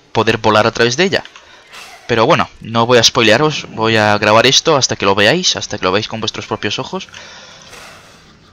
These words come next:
Esto es un bug bastante conocido, el de la montura.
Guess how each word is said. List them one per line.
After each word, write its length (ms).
Esto 180
es 140
un 160
bug 200
bastante 400
conocido, 640
el 140
de 80
la 80
montura. 420